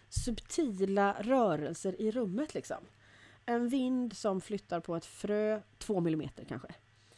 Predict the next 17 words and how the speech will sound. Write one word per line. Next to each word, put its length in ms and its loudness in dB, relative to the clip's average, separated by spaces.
En 140 2
skugga 720 2
som 240 0
drar 200 2
över 540 2
ett 140 -4
ställe 420 -2
där 160 -2
marken 480 -2
är 80 -2
bar, 680 2
så 120 -4
att 60 -4
det 80 -2
blir 200 0
en 120 0
vila. 720 0